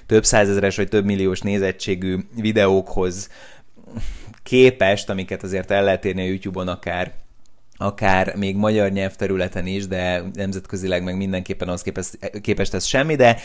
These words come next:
de úgy érdekes volt nekem, és jó érzés volt, hogy hát fölkerült egy videó, és valahogy, valahogy itt ezt jól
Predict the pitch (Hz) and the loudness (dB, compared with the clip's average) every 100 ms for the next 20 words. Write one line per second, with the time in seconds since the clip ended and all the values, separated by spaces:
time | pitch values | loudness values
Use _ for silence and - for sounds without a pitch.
0 | - - 113 113 113 104 98 95 98 - | -12 0 2 6 6 6 2 -2 -2 0
1 | 95 95 92 90 90 98 87 85 82 85 | 0 0 -4 -4 -4 -2 0 0 0 -4
2 | - 90 85 87 90 - 87 85 90 82 | -4 -4 -4 -6 -6 -6 -6 -6 -6 -6
3 | 85 85 90 85 82 85 - 98 98 87 | -6 -6 -4 -2 0 -2 -2 0 2 2
4 | 92 90 95 101 90 87 82 90 82 - | 0 -2 0 2 2 -2 -6 -8 -8 -4
5 | 92 85 | -2 -2